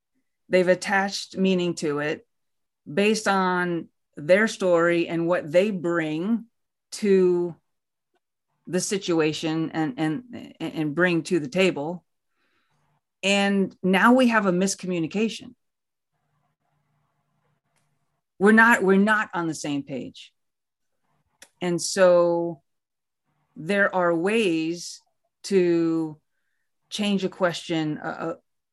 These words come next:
a little bit, ask it, a, you know, use this phrase, a-, be curious, uh, pull, pull,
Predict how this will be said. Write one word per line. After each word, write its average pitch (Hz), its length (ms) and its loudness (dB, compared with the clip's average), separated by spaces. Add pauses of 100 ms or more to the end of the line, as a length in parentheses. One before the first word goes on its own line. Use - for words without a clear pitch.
a 170 60 -4
little 165 400 0
bit, 143 400 -8 (400)
ask 175 280 -4
it, 170 80 -4
a, 165 40 0 (320)
you 165 120 -6
know, 147 340 -8 (800)
use 190 420 -6
this 190 220 -2
phrase, 139 500 -8 (140)
a-, 170 320 -2
be 202 260 -4
curious, 156 840 -4 (1600)
uh, 147 180 -8
pull, 214 460 -4 (100)
pull, 202 680 -2